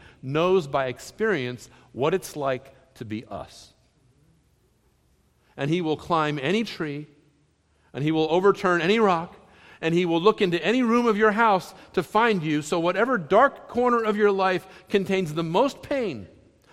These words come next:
the most anger, the most doubt, he will find you there.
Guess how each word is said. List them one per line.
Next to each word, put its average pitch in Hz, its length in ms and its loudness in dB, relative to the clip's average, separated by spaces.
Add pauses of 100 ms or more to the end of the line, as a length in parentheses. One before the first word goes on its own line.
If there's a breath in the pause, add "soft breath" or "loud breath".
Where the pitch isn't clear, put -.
the 175 100 -2
most 233 380 2
anger, 175 420 -4 (180 loud breath)
the 175 100 0
most 214 380 0
doubt, 202 500 -2 (2250)
he 165 120 -12
will 180 120 -6
find 156 300 -8
you 139 140 -8
there. 117 320 -10